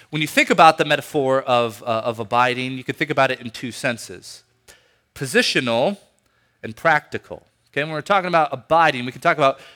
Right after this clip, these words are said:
positionally abiding, and then we can talk about practically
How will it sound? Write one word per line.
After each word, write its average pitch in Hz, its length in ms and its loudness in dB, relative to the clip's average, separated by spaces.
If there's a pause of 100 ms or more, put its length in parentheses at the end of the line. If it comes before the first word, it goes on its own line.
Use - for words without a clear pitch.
(140)
positionally 190 920 0
abiding, 143 880 0
and 147 100 -12 (340)
then 180 120 -8
we 202 40 -6
can 180 80 -6
talk 175 140 -2
about 147 260 0
practically 110 840 -4